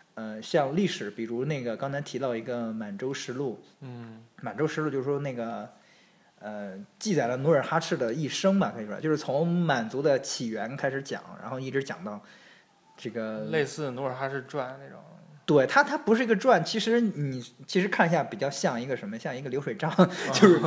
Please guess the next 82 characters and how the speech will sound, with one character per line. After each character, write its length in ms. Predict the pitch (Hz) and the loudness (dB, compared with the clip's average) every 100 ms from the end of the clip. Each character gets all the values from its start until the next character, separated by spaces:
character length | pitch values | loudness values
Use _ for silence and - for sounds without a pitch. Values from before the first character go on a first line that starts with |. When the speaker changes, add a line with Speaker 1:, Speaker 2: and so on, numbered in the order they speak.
| 135 - | 0 2
Speaker 1:
从 180 | 156 | 4
他 140 | 180 208 | 8 8
的 180 | 175 151 | 6 2
一 280 | 170 190 | 0 0
生 200 | 170 190 | 2 2
的 100 | 190 | 2
这 100 | 143 | 2
种 140 | 143 113 | 0 -2
征 240 | - 180 185 | 0 2 4
战， 320 | 185 110 190 | 2 0 -6
他 140 | 220 | -4
的 80 | 139 | -4
这 80 | 127 | -4
个 80 | 117 | -4
过 200 | - 120 | 0 0
程， 300 | - 110 113 | 0 -10 -8
就 100 | 123 | -8
是， 220 | 127 117 - - - _ - | -4 -6 -6 -20 -20 _ -16
呃， 260 | 104 101 | -12 -10
一 160 | 147 143 | -8 -4
直 140 | 131 | -4
到 240 | 131 127 110 | 0 0 0
他 580 | - 123 123 120 120 | -4 -4 -2 -2 -2
就 140 | 120 113 | -4 -8
是 380 | 110 92 - - - _ | -8 -10 -12 -18 -20 _
病 160 | 156 135 | -4 -4
死， 300 | - - - - _ _ - 175 117 | -6 -12 -16 -20 _ _ -20 -16 -10
呃， 200 | 110 110 | -8 -8
受， 120 | - | -10
受 260 | - 165 131 | -2 0 2
伤 180 | 147 143 | -2 -4
还 100 | 110 | -10
是， 180 | 117 - - | -12 -18 -18
好 100 | 117 | -14
像 180 | 139 | -14
是 0 | |
受 160 | 143 160 | -12 -12
伤 140 | - | -2
还 100 | 165 | 0
是 0 | |
Speaker 2:
受 20 | 151 | 2
伤 220 | 160 160 | 0 0
之 60 | |
后 160 | 160 135 | 0 0
死 140 | 123 | -2
掉。 0 | |
Speaker 1:
受 160 | 123 123 | -2 -4
伤， 80 | 123 | -4
对， 100 | 120 | -6
Speaker 2:
嗯。 60 | |
Speaker 1:
死 140 | 131 123 | -6 -8
掉。 200 | 104 - - - - | -8 -10 -20 -20 -16
就 140 | - 139 | -6 -2
是 200 | 135 120 - - 262 | 0 -2 -6 -10 4
那 120 | 220 | 4
么 140 | 143 | 4
一 160 | 120 120 | -2 -4
个 180 | 117 110 | -6 -4
他 200 | - 151 | -2 0
的 120 | 135 | 0
一 320 | 120 123 147 | -2 -6 -8
生 220 | - 175 | -2 0
的 80 | 196 | 0
这 140 | 120 | -2
个， 180 | 107 95 - | -6 -10 -12
这 100 | 113 | -12
个 100 | 107 | -8
过 160 | 131 | -6
程。 140 | 117 - | -8 -4
Speaker 2:
当 100 | 156 | -2
然 120 | 151 | 0
也 40 | |
包 180 | 120 143 | 0 -2
括 220 | 147 160 | 0 -2
满 240 | 131 120 113 | -2 -4 -10
族 160 | 117 | -10
的 160 | 117 127 | -4 -2
这 160 | 123 123 | -2 -8
个 80 | |
建 320 | 120 156 135 117 | -8 -4 -4 -4
族 320 | - 117 117 | -12 -12 -6
的 380 | 131 123 135 | -4 -4 -8